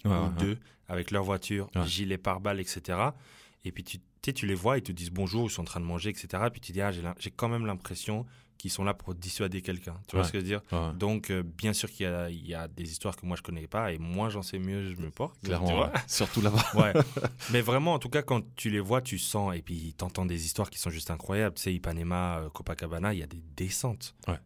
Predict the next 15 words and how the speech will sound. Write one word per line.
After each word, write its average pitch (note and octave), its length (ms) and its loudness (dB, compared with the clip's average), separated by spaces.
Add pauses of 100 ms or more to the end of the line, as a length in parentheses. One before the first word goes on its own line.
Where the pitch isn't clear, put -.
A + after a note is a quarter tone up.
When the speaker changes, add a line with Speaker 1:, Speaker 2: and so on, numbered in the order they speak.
Speaker 2:
Il E2+ 80 -4
y - 40 -4
a D#2+ 40 -6
des, D#2 160 -8
il D#2+ 200 -6
y D#2+ 40 -6
a - 20 -8
des D#2 160 -10
descentes F#2 380 0
de F2 100 -2
favela. F2+ 400 -2
Ils F2+ 80 -2
viennent, G#2 240 0
ils D#2 140 -4
ramassent D2+ 380 -6